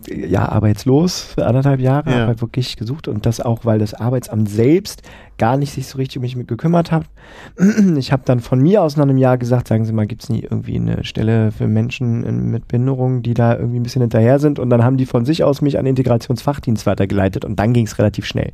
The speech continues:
Speaker 2: Okay.
Speaker 1: Und dann bin ich in einem Beruf gelandet, der überhaupt nichts mit meiner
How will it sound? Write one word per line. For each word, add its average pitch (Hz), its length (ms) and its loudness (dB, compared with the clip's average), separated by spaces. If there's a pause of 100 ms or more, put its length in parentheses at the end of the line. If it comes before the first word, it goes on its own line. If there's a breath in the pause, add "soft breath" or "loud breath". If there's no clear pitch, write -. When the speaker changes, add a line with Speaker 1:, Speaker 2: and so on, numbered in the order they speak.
(100)
Speaker 2:
Okay. 110 300 -2
Speaker 1:
Und 135 140 4
dann 135 160 2
bin 135 100 2
ich 139 80 0
in 139 100 4
einem 120 200 4
Beruf 120 300 -2
gelandet, 127 480 0
der 113 80 4
überhaupt 123 340 0
nichts - 300 -6
mit 113 200 -2
meiner 98 380 0